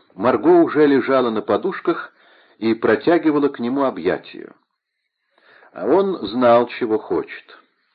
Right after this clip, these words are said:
Разрушить коварный план ее матери. Он это и сделал. Затем повторил и уже не знал конца.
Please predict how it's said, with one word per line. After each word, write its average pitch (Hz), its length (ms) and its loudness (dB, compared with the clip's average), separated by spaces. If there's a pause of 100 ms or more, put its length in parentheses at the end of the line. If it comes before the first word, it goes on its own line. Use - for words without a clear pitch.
(440)
Разрушить 117 680 2
коварный 156 520 4
план 143 320 0
ее 143 180 0
матери. 135 520 -2 (560)
Он 196 200 -2
это 202 180 0
и 131 100 2
сделал. 85 560 0 (720)
Затем 120 420 2
повторил 185 640 0 (600)
и 180 100 0
уже 180 260 0
не 147 120 -2
знал 110 280 -2
конца. 85 580 -4